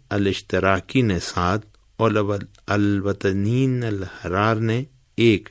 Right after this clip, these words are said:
نشست حاصل کی ہے، جبکہ پارلیمنٹ میں اکثریتی دھڑا تشکیل دینے کے لیے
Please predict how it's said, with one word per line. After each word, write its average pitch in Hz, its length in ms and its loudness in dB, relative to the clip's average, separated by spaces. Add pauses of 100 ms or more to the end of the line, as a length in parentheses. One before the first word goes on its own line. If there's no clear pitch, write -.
نشست 107 460 -4
حاصل 87 340 -6
کی 90 280 -4
ہے، 92 160 0 (680)
جبکہ 147 260 6
پارلیمنٹ 135 680 4
میں 156 200 0 (100)
اکثریتی 117 720 -2
دھڑا 101 380 -4
تشکیل 92 580 -6
دینے 92 280 -2
کے 104 140 -8
لیے 104 240 -4